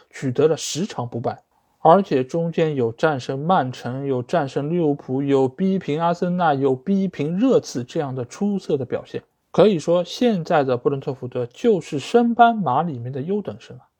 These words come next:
他们从来也不是那种投入非常阔绰的球队，但是他们每一步、每一个决定走得都非常的正确，这源于他们那种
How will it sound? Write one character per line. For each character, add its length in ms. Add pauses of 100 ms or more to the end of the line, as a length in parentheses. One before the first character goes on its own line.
(140)
他 200
们 160
从 280
来 160
也 200
不 160
是 100
那 280
种 260
投 280
入 220
非 260
常 220
阔 320
绰 140
的 80
球 180
队， 160
但 140
是 100
他 100
们 120
每 180
一 160
步、 300 (240)
每 180
一 80
个 80
决 240
定 220 (200)
走 300
得 140
都 160
非 360
常 200
的 100
正 240
确， 180 (560)
这 220
源 240
于 300
他 240
们 160
那 120
种 200